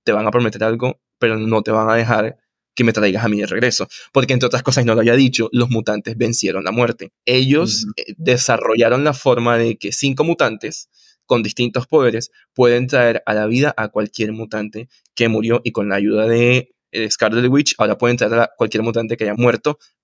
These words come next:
Speaker 1: en cualquier punto de la historia. Entonces es como una vaina supremamente loca, pero supremamente interesante, y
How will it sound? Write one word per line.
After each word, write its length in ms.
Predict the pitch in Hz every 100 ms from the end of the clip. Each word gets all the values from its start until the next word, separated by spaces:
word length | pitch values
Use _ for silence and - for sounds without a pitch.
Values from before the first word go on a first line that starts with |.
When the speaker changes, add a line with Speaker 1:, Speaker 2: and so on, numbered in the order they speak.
| -
Speaker 1:
en 100 | 120
cualquier 340 | 123 117 113
punto 440 | - 127 110 120 120
de 140 | 120
la 60 | 104
historia. 500 | 107 - 104 - - -
Entonces 400 | 127 117 110 127
es 80 | 120
como 180 | 139
una 140 | 127 123
vaina 300 | 113 123 123
supremamente 680 | - - 120 131 131 123 127
loca, 300 | 120 117 113
pero 100 | 107
supremamente 640 | - - 196 135 120 123
interesante, 580 | 123 113 123 104 104 117 123 _
y 340 | 156 165 151